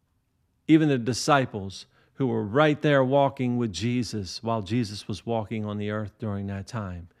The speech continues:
there was so much they didn't understand, so much they had to learn, so much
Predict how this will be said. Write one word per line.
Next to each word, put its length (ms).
there 100
was 100
so 220
much 300
they 120
didn't 280
understand, 720
so 300
much 260
they 160
had 280
to 60
learn, 440
so 240
much 320